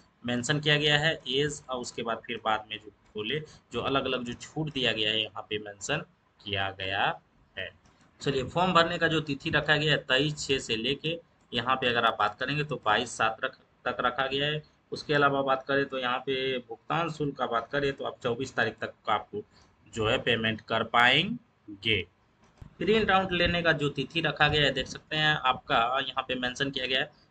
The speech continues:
छब्बीस सात तक आप ले पाएंगे print out। उसके अलावा बात करें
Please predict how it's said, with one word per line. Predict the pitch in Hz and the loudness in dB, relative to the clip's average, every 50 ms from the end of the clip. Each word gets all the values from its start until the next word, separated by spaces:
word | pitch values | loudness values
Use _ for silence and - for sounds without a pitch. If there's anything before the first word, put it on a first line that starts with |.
| _ _ - | _ _ -2
छब्बीस | - 147 143 139 - - 185 180 180 - - | 0 2 2 2 2 0 0 0 0 0 4
सात | 147 135 135 135 - - | 4 6 6 4 2 0
तक | 135 127 | 0 2
आप | 123 120 - 117 | 2 0 0 0
ले | 113 117 120 | 0 0 0
पाएंगे | - - 123 131 139 143 139 | 2 2 2 2 2 0 -2
print | - 147 143 151 151 151 | -2 -2 -2 0 0 2
out। | 147 156 156 - | 0 0 0 -2
उसके | 135 131 - - 147 | -6 -6 -2 0 2
अलावा | 143 143 143 143 143 | 4 4 4 4 2
बात | 139 139 139 139 | 2 2 2 2
करें | - - 143 151 151 160 156 | 0 -2 0 2 2 2 0